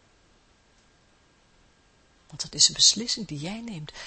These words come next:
Daar zijn anderen niet schuldig aan, hoor. Dat zij het wel doen, wel nu, dat mogen ze. Van het universum. Met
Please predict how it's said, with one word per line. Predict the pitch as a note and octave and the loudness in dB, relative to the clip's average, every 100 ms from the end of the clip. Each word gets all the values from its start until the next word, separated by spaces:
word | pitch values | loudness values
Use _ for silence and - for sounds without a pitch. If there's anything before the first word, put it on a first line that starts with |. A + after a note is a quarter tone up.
| - | -10
Daar | C4 | 2
zijn | B3+ C4 A#3 | 2 2 -4
anderen | A#3 A3+ G3+ | -4 -2 -2
niet | F#3 - | -2 2
schuldig | - - - F4+ A3+ D3+ - | 4 2 -4 -6 -6 -8 -10
aan, | D#3 C3+ | -12 -12
hoor. | C#3 F3 C4 - - - - - - - - - - - - - - - - - | -12 -16 -20 -20 -20 -20 -20 -20 -20 -20 -20 -20 -20 -20 -20 -20 -20 -20 -20 -20
Dat | - C#3 | -10 2
zij | - D3+ | 2 2
het | D3+ | -10
wel | C#3 F#3+ C4+ | -6 -4 -4
doen, | D#4 - - - - | -6 -10 -20 -20 -4
wel | C#4+ | 0
nu, | C#4+ C#4+ - - - - | 0 -2 -10 -20 -20 -8
dat | D#4 | -8
mogen | - F4+ E4 E3 | -4 -6 -4 2
ze. | - - - - - | 2 0 -20 -20 -8
Van | - - C#4 D4+ | -2 0 0 -4
het | C#4 - - - - | -6 -8 -10 -14 -10
universum. | A3 G#3+ - E3 - F3 - - - - - | -8 -6 -8 -6 -8 -8 -18 -18 -12 -12 -14
Met | - | -16